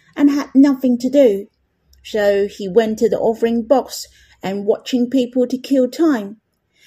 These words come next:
He wanted to teach his disciples an important lesson through how people offer. I believe it has included to love God,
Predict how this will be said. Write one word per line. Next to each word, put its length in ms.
He 120
wanted 380
to 120
teach 320
his 240
disciples 960
an 220
important 580
lesson 640
through 200
how 380
people 540
offer. 500
I 180
believe 560
it 160
has 260
included 800
to 120
love 440
God, 280